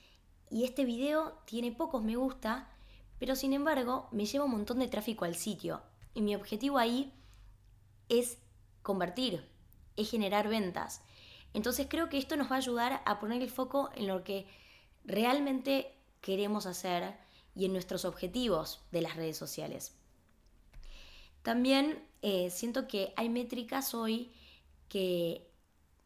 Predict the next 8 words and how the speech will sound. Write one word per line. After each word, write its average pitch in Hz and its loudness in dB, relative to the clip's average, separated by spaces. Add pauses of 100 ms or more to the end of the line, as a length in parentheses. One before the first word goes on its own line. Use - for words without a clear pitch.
(220)
que 208 -6
uno 233 0
quizás 226 -6
no 196 -6
le 190 -4
presta 214 -4
mucha 208 -2
atención. 202 0